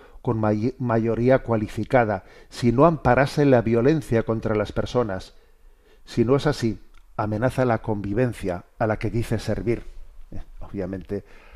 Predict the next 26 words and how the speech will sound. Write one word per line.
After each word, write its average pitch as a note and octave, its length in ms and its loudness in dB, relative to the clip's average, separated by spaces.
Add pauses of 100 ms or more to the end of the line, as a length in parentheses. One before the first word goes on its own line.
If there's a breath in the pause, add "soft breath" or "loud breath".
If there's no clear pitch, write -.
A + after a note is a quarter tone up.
(440 soft breath)
amenaza G2+ 500 -4
la G#2 120 -2
convivencia G#2+ 760 -4
a A2+ 100 -6
la G#2 100 -4
que G#2 100 -6
dice G2+ 240 -6
servir. G#2 400 -4 (1200 soft breath)
Y - 20 4
además C#3 300 6
es C#3 100 -2
que D3+ 80 2
también C3 280 4
hay B2+ 60 4
que C3+ 100 2
tener, B2+ 420 2 (920 soft breath)
eh, A2 300 0 (160)
pues - 220 -12
en F2+ 100 -8
cuenta A#2 320 0
que A#2+ 80 0
hay A#2+ 60 2
que B2 140 2
diferenciar A#2+ 600 2
entre A#2 480 2
amnistía A#2 800 2